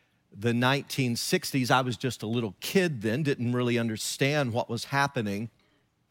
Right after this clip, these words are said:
But that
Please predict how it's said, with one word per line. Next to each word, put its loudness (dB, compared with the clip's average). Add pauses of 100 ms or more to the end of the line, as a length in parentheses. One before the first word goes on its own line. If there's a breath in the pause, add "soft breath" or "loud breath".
(140)
But 2 (1600 soft breath)
that 2